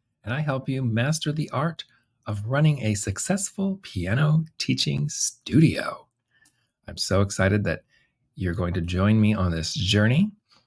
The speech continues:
just want to tell you a little bit about what it's gonna be about and what you can expect. So running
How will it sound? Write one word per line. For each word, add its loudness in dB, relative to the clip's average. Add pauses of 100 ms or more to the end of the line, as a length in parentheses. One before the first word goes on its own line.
(340)
just -4
want 0
to -2
tell 6
you 4
a 4
little 4
bit 4
about -2 (560)
what 0
it's -8
gonna -2
be -2
about 0
and -4
what -2
you -2
can -4
expect. -6 (500)
So 2
running 4